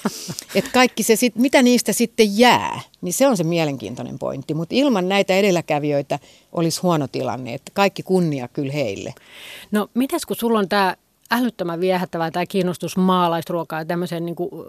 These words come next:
Speaker 1: rustiikkiseen. Tääkin sana on varmaan jo loppuun kaluttu.
Speaker 2: Ei, jos se on hyvä
Speaker 1: Eikö?
Speaker 2: sana. Se on
Speaker 1: Okei,
Speaker 2: hyvä sana mun
Speaker 1: otetaan
Speaker 2: mielestä.
Speaker 1: se eri lailla. Rustiikkiseen
Speaker 2: <laughs>
Speaker 1: ruokaan, niin ketkä on ollut sulle esikuvia juuri sen ruuan taitajina, jos nyt mietitään vaikka kansainvälisiäkin jo-,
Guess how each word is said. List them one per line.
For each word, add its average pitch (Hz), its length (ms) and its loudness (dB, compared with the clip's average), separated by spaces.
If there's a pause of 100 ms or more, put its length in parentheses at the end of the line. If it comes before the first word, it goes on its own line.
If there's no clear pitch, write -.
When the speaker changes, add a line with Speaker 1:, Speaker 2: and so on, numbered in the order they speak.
(120)
Speaker 1:
rustiikkiseen. 170 880 -6
Tääkin 170 240 -4
sana 165 320 -4
on 165 60 -6
varmaan 196 380 -2
jo 185 160 -2
loppuun 185 640 -4
kaluttu. 233 200 6
Speaker 2:
Ei, 269 140 8
jos 240 160 6
se 285 60 6
on 254 80 6
hyvä 262 160 6
Speaker 1:
Eikö? 285 180 6
Speaker 2:
sana. 131 260 2
Se - 140 0
on 262 40 8
Speaker 1:
Okei, 269 120 6
Speaker 2:
hyvä 160 100 6
sana 143 200 -2
mun 139 40 2
Speaker 1:
otetaan 214 260 2
Speaker 2:
mielestä. 196 160 2
Speaker 1:
se 190 140 -2
eri 214 220 0
lailla. 165 300 -2 (280)
Rustiikkiseen 202 800 4
Speaker 2:
<laughs> 214 80 6
Speaker 1:
ruokaan, 208 300 4 (260)
niin 208 300 0 (580)
ketkä 339 340 2
on 254 160 4
ollut 202 220 2
sulle 214 340 -2
esikuvia 190 600 0
juuri 208 320 0
sen 240 340 2
ruuan 170 480 0
taitajina, 175 640 -2 (100)
jos 190 200 -2
nyt 196 140 -4
mietitään 214 340 -4
vaikka 240 240 -4
kansainvälisiäkin 175 800 -6
jo-, 180 140 -6